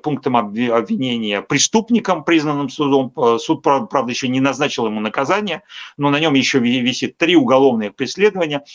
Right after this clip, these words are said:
Это не мешает ему участвовать в предвыборной гонке, э,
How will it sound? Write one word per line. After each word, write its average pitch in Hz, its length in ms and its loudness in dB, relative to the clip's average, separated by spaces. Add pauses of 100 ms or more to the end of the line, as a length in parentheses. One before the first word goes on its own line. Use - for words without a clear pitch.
(120)
Это 180 220 -2
не 135 100 2
мешает 135 460 0
ему 117 160 -4
участвовать 107 580 -2
в - 60 -20
предвыборной 107 580 -4
гонке, 170 440 0
э, 139 60 -4